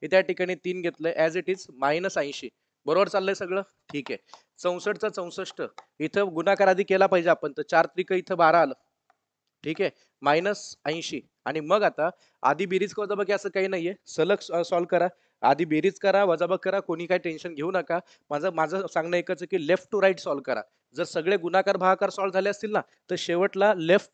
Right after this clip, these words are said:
to right जायचं. ज्यांना नियम वगैरे बेरीज वजाबाकीचे माहित नाहीत, तर मी आता उत-, म्हणजे गणितामध्ये सॉल्व्ह करताना बोलत जाणार नियम काय ते, नोट करून ठेवले तरी चालतील. ठीक आहे, left to right मध्ये पहिली जोडी असेल चौसष्ट आणि बाराची, चौसष्ट आणि बारा यांची जर बेरीज केली,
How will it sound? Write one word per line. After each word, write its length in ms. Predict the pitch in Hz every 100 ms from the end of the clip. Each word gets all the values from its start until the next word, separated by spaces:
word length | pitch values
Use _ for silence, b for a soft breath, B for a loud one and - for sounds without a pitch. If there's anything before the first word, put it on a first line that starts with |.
| 220
to 80 | 190
right 180 | 185
जायचं. 320 | 170 151 - 117 _ _ _
ज्यांना 280 | 135 165 196
नियम 360 | 196 165 190 202
वगैरे 300 | 185 196 202
बेरीज 320 | 170 170 196
वजाबाकीचे 540 | 190 180 185 185 190 196
माहित 300 | 175 175 185
नाहीत, 140 | 170 -
तर 60 |
मी 160 | 165 190
आता 220 | 165 185
उत-, 260 | 175 151 180
म्हणजे 340 | 165 151 143 143
गणितामध्ये 420 | 156 180 190 185
सॉल्व्ह 240 | 185 170
करताना 280 | 170 - 196
बोलत 280 | 196 196 202
जाणार 260 | 175 170 165
नियम 220 | 151 147
काय 160 | 143 131
ते, 140 | 107 - _ _
नोट 180 | 151 175 196
करून 160 | 190
ठेवले 200 | 190 165 175
तरी 100 | 180
चालतील. 340 | 196 170 - - _
ठीक 160 | 175 196
आहे, 80 | 190 _ _ _ _ -
left 320 | 165 196 233
to 60 | 214
right 200 | 196 180
मध्ये 260 | 160 156 190 _ -
पहिली 260 | 175 190 226
जोडी 200 | 202 202
असेल 300 | 185 175 208 _ _ _
चौसष्ट 500 | 185 180 170 214 -
आणि 140 | 220 208
बाराची, 440 | 170 147 139 180 - _ -
चौसष्ट 460 | 180 180 220 214 226
आणि 140 | 214
बारा 240 | 190 185
यांची 300 | 196 185 175
जर 100 | 196 190
बेरीज 320 | 160 165 175
केली, 260 | - 180